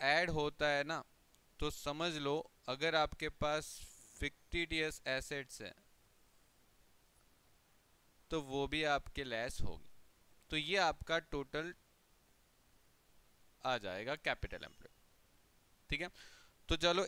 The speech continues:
इतना पहले देख लेते हैं कि हमारे पास क्या कैपिटल एम्प्लॉयड में क्या क्या अवेलेबल, ठीक, कैपिटल एम्प्लॉयड में क्या क्या अवेलेबल। ठीक है, तो चलिए क्वेश्चन में देख लेते हैं। देखो,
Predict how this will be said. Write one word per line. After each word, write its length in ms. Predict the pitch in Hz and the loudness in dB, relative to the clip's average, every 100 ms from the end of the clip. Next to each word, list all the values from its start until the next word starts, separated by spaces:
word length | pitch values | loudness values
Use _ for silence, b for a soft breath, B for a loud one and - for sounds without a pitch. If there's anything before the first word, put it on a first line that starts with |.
| 156 | -2
इतना 340 | - - 190 185 | -6 2 4 6
पहले 300 | 170 170 170 | 4 4 2
देख 220 | 156 151 | 2 0
लेते 200 | 156 156 | -2 -2
हैं 60 | 160 | 2
कि 60 | |
हमारे 340 | 160 143 156 165 | 2 4 2 2
पास 280 | - 170 - | 2 2 2
क्या 160 | 180 165 | 0 0
कैपिटल 560 | 135 120 - 160 156 | 0 6 6 6 0
एम्प्लॉयड 300 | 147 139 147 | -2 0 -4
में 140 | 143 139 | -4 -4
क्या 220 | 127 117 | -2 -2
क्या 180 | - 110 | -2 -4
अवेलेबल, 380 | 85 73 58 - _ - - - | -4 -8 -12 -18 _ -20 -20 -8
ठीक, 160 | 135 - | -8 -2
कैपिटल 320 | 135 135 160 | 0 0 -4
एम्प्लॉयड 300 | 160 143 147 | -6 -4 -6
में 100 | 147 143 | -6 -4
क्या 200 | 131 120 | -2 -2
क्या 180 | - 90 | -4 -8
अवेलेबल। 380 | 78 65 - - - _ _ - | -8 -16 -18 -20 -20 _ _ -6
ठीक 120 | - | -6
है, 100 | 160 - - B B B - - - | -6 -18 -20 B B B -20 -14 0
तो 260 | 143 143 - - | 0 0 -6 -10
चलिए 320 | - 139 156 - | -4 0 0 -2
क्वेश्चन 400 | 139 127 151 143 | -6 -4 -4 -2
में 140 | 143 | -2
देख 180 | 131 131 | -2 -2
लेते 260 | 127 120 135 | -6 -6 -12
हैं। 100 | - - - - - - - - - _ - | -14 -20 -20 -20 -20 -20 -20 -20 -20 _ -4
देखो, 240 | 123 - | -4 -4